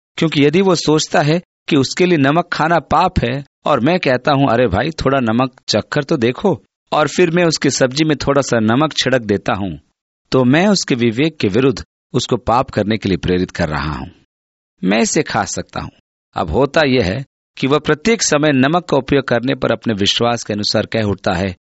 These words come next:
"अरे, मैं पापी हूं।" और वह अपने विवेक से परेशान हो उठता है। और जो उसे याद दिलाता रहता है कि, "तूने नमक खाया है, तूने नमक खाया है, तूने नमक खाया है।"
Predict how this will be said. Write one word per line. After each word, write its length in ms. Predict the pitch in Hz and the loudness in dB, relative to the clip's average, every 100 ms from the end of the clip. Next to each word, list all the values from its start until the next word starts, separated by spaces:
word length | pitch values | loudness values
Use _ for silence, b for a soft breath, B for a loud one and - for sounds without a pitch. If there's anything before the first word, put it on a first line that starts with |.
| - | -6
"अरे, 200 | 110 131 | -2 0
मैं 160 | 123 92 | -2 -2
पापी 360 | 85 80 131 | -4 -2 -2
हूं।" 160 | 104 80 - _ _ _ - | -2 -6 -20 _ _ _ 0
और 160 | 120 | 2
वह 100 | 131 | 2
अपने 220 | 135 139 | 2 0
विवेक 340 | 117 107 147 156 | 0 2 0 -2
से 120 | - | -4
परेशान 540 | 110 95 92 117 139 | -2 0 0 0 0
हो 100 | 117 | 2
उठता 300 | 117 92 - | 0 -2 -6
है। 220 | 95 67 - _ _ _ - | -8 -10 -16 _ _ _ -2
और 240 | 123 123 | 0 0
जो 320 | 110 160 214 | 0 2 4
उसे 220 | 196 - | 2 2
याद 280 | 131 117 156 | 2 2 2
दिलाता 400 | 131 120 127 127 | 0 0 0 0
रहता 340 | 110 101 - 127 | 0 0 -2 -2
है 140 | 143 | -2
कि, 160 | 143 120 | -2 -4
"तूने 280 | - 120 | 0 0
नमक 300 | 98 95 120 - | 0 -2 -2 -4
खाया 300 | 87 87 104 | -4 0 0
है, 240 | 120 143 | 0 -2
तूने 260 | - 101 95 | -2 -2 0
नमक 340 | 95 135 160 | 0 0 -2
खाया 300 | - 131 139 151 | -4 -4 -2 0
है, 220 | 165 196 - _ _ | -2 -2 -6 _ _
तूने 180 | 147 147 | 0 0
नमक 340 | 147 160 175 - | 0 0 -2 -4
खाया 280 | - 69 | -8 -6
है।" 280 | 65 - - | -8 -12 -20